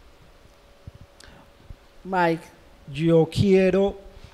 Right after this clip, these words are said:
Speaker 2: contarles que son catorce, eh, sectores los que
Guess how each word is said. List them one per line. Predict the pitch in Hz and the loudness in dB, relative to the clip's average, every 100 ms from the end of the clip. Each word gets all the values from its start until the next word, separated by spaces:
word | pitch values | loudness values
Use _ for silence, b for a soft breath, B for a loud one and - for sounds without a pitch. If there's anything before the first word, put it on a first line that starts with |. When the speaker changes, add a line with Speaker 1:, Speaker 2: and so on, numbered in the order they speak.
| b - - - - - | b -20 -20 -20 -20 -20
Speaker 2:
contarles | - 165 147 160 170 185 | -2 0 2 2 2 0
que | 170 | 2
son | 135 156 143 156 - - - | 2 2 0 -4 -14 -8 4
catorce, | 196 185 202 185 - - 180 190 - - - - b - - | 4 6 6 6 4 2 2 0 -6 -20 -20 -20 b -14 0
eh, | 151 139 135 143 | 2 4 0 2
sectores | - 156 135 - 180 156 156 160 - - | 4 4 4 4 6 8 6 2 -4 -4
los | 147 135 - | 0 0 0
que | - 147 143 135 131 135 | -2 2 4 4 0 -2